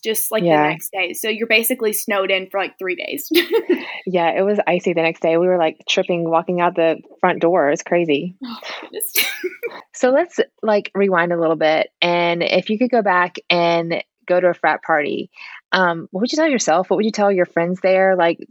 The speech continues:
Speaker 2: the grace and the good and the bad and the ugly and all that kind of stuff.
Speaker 1: Yeah. So whenever you go to fraternity, of course, you always have the choice to either go or not. And so there were times that I went to the frat party and there were times that I didn't.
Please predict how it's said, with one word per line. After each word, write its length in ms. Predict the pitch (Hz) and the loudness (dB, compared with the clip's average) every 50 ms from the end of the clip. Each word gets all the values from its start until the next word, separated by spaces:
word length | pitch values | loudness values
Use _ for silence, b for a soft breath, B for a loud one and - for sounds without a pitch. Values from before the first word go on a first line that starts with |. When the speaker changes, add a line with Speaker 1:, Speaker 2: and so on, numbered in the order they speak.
| - - - | -20 -4 -2
Speaker 2:
the 80 | 190 | -2
grace 480 | 175 180 196 202 196 196 196 208 - - | -2 0 0 2 2 4 2 0 2 2
and 140 | 160 175 175 | 0 2 2
the 60 | 175 | 2
good 180 | 160 180 180 180 | 2 2 2 2
and 120 | 175 170 | 0 -2
the 60 | 165 | 0
bad 200 | 160 160 160 165 | 2 2 2 4
and 100 | 160 160 | 2 2
the 40 | 151 | 0
ugly 220 | 160 156 160 151 | 0 0 0 0
and 100 | 151 151 | 0 2
all 60 | 151 151 | 0 0
that 160 | 147 - - | 0 -2 -4
kind 140 | - - - | -10 -14 -14
of 60 | 180 | -10
stuff. 380 | - - - - - _ _ _ _ | -6 -6 -6 -6 -8 _ _ _ _
Speaker 1:
Yeah. 500 | 285 262 294 302 311 320 311 302 285 - 294 - | -6 -4 -2 0 0 2 2 0 0 -2 -6 -4
So 340 | - 320 311 302 302 - 294 B B B B B B B B B B _ | 0 2 4 4 2 0 -2 B B B B B B B B B B _
whenever 460 | - 302 302 311 - - 311 311 330 359 | -2 0 0 0 0 -2 -2 0 2 2
you 260 | 359 330 330 320 254 | 2 4 2 2 2
go 360 | - 262 240 240 240 240 254 | 2 2 2 2 2 0 -2
to 220 | 254 - 285 269 | -2 -2 -2 -2
fraternity, 720 | 262 285 277 269 262 - 254 240 240 233 233 226 233 226 | 0 0 -2 -2 -2 -4 -4 -2 -2 -2 -2 -2 -2 -2
of 140 | - 240 - | -4 -4 -4
course, 280 | - 277 285 330 330 - | -2 0 0 0 2 0
you 100 | 302 269 | 0 0
always 280 | - 262 269 285 294 | 2 2 2 2 2
have 220 | 294 302 277 254 233 | 2 0 0 2 2
the 200 | 254 240 240 233 | 0 0 0 -2
choice 520 | - - - - 233 220 214 220 220 - | -4 -8 -4 -2 0 0 0 0 -2 -2
to 100 | - 262 | -6 -4
either 300 | - 233 226 226 214 208 | -4 -2 -2 0 -2 -2
go 340 | 196 - 202 190 185 180 185 | -2 0 0 0 0 0 -2
or 200 | - - 196 190 | -2 -4 -4 -4
not. 340 | 185 180 117 123 123 127 - - | -4 -6 -4 -4 -4 -4 -6 -4
And 320 | - 226 220 220 214 214 214 | -2 0 0 0 2 0 0
so 400 | - 214 202 196 190 180 180 B B B B B B - | 0 0 0 0 0 0 -2 B B B B B B 0
there 120 | 320 349 | 2 4
were 160 | 370 359 349 | 4 4 2
times 420 | 349 - - 302 285 285 294 285 254 | 0 -2 -2 0 2 2 2 2 2
that 140 | 269 - - - | 0 0 0 0
I 160 | 220 233 240 | 0 0 2
went 240 | 233 240 262 269 - | 2 0 0 0 0
to 100 | - 349 | -2 -2
the 100 | 359 359 | -2 0
frat 280 | 359 359 359 349 - | 2 2 0 0 0
party 240 | - - 339 359 359 | -2 -2 0 0 2
and 100 | 349 302 | 0 0
there 60 | 262 | 0
were 80 | 247 247 | -2 -4
times 360 | - - 233 220 226 247 254 | -4 -4 -6 -4 -4 -4 -4
that 120 | 302 302 320 | -2 -2 0
I 120 | 320 302 | 0 -2
didn't. 420 | 226 233 220 214 233 262 269 - | -2 -4 -6 -2 0 0 -2 -2